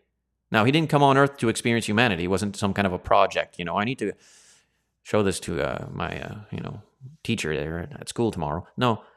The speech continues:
listen, it's a byproduct of his purpose. His purpose was to save mankind from their sins.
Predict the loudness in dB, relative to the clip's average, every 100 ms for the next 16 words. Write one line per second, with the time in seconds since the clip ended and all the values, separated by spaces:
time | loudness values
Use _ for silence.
0 | _ _ _ -4 -4 -4 -10 -18 _ _
1 | _ _ _ -2 0 0 2 4 4 4
2 | 4 4 0 -6 -2 2 2 0 -6 -2
3 | 0 0 -2 -6 -6 -4 -2 -2 -2 -6
4 | -4 -4 -4 -8 -10 -2 -2 -2 -6 -16